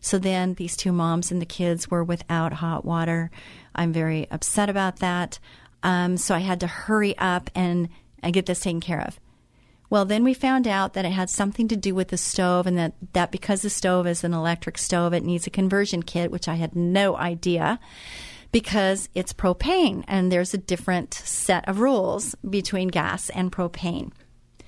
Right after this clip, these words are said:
So over the weekend, I'm thinking I'm either gonna have to buy a new stove,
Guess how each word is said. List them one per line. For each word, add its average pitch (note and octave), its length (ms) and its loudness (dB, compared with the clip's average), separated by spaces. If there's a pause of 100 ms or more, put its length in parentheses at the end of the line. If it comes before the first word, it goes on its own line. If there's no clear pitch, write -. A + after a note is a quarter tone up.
(540)
So B3 580 4 (540)
over B3+ 180 4
the C#4 120 2
weekend, A3+ 600 2
I'm G3+ 160 0
thinking G#3 420 -2
I'm G3+ 140 2
either A3+ 180 2
gonna G#3 180 -2
have F#3+ 220 -2
to G3 60 -2
buy F#3 220 2
a F#3+ 120 0
new F3 200 -2
stove, G3+ 680 0